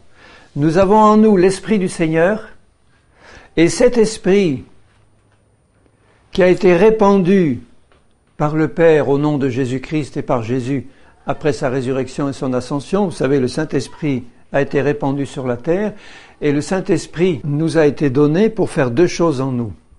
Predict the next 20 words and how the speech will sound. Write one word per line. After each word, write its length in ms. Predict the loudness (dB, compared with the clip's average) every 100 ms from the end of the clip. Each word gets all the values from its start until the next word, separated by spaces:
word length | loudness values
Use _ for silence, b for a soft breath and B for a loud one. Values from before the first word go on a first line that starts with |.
| _ _ _ _ _ _ _ _ _ _ _ _ _ _ _ _ _ _ _ -4
Pour 240 | -4 -4
tuer 460 | 0 2 4 2 -2
tout 100 | -10
ce 140 | -10
qui 240 | -4 -2
est 280 | 0 -2 -6 -12 -8
du 140 | -6
passé, 460 | -4 -6 -6 -6 -8 -16 _ b b b b b b -8
et 40 | -2
pour 240 | -2 0
pleinement 340 | 0 0 0
manifester 640 | -2 -2 -4 -8 -8 -6 -6
tout 140 | -8
ce 100 | -8
qui 80 | -6
est 60 | -4
de 40 |
la 80 | -4
nouvelle 360 | -4 -4 -6
vie. 220 | -6 -10